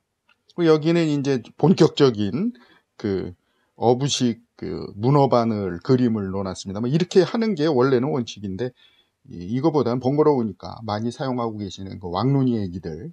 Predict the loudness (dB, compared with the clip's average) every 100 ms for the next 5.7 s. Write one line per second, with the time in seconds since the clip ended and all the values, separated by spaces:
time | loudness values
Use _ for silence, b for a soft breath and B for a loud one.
0 | _ -10 -8 -8 -8 -12 b b -12 -2
1 | 0 0 -2 -6 -4 -2 -4 -6 -4 -2
2 | -2 -4 _ b _ _ _ _ _ 0
3 | 0 2 2 0 -4 -8 -14 -16 -12 -8
4 | -4 -2 -2 -2 -2 -2 -4 -4 -4 -2
5 | -2 0 -2 -2 -6 -6